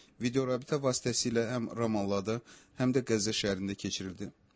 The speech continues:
Nazirlər növbəti üç ay müddətinə Fələstin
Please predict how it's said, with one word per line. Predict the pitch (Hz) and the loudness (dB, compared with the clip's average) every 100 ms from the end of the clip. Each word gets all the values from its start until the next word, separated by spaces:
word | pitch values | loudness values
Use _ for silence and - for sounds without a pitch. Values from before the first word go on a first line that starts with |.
| - | -6
Nazirlər | 127 123 113 113 131 135 | 0 0 0 0 0 0
növbəti | 120 101 110 - | -2 0 0 0
üç | 107 107 - | -4 -6 -6
ay | - 117 | -2 0
müddətinə | 127 127 143 - 160 175 - - - | 0 0 -2 0 -2 -2 -6 -20 -6
Fələstin | - 160 - 175 | 0 0 0 -2